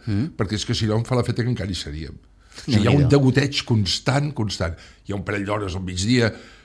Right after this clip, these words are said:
Speaker 2: que pràcticament no ve ningú,
Speaker 1: Normal.
Speaker 2: però vaja, nosaltres estem
Speaker 1: Mhm.
Speaker 2: allà i deixem obert. Llavors, clar, jo, més que res, aquestes paraules és agraïment des de,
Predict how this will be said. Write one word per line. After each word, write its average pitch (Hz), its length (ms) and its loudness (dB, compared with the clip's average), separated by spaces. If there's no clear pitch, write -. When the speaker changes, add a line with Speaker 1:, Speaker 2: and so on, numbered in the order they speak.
Speaker 2:
que 90 220 -6
pràcticament - 500 -6
no 98 100 -2
ve 101 120 0
ningú, 156 340 4
Speaker 1:
Normal. 92 120 4
Speaker 2:
però 113 100 6
vaja, 95 340 2
nosaltres 131 580 2
estem 110 300 0
Speaker 1:
Mhm. 98 140 2
Speaker 2:
allà 143 340 4
i 143 40 2
deixem 90 340 -4
obert. 69 300 -10
Llavors, 110 200 4
clar, 82 220 -2
jo, 98 360 0
més 104 280 2
que 107 100 0
res, 110 200 2
aquestes 107 300 -2
paraules 107 360 2
és 107 160 0
agraïment 110 600 2
des 98 240 0
de, 95 240 0